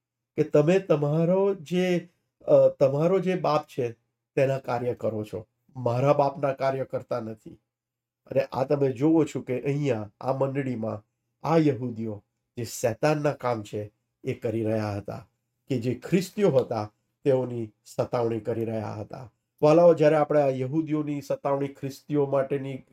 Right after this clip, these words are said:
કહીએ, ત્યારે હું તમને, અ, એ પણ યાદ દેવડાવું, એ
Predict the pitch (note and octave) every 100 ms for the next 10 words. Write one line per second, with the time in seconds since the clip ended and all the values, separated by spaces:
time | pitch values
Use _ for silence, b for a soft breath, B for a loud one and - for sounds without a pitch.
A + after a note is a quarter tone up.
0 | _ B2+ C3+ C#3+ D3 _ _ _ _ C#3
1 | C#3 C3+ C3+ C3 C3 B2+ A#2+ _ _ _
2 | C3+ B2 - - D#3 E3 D3+ D3+ D3+ D3
3 | D3 D#3 D#3 C#3+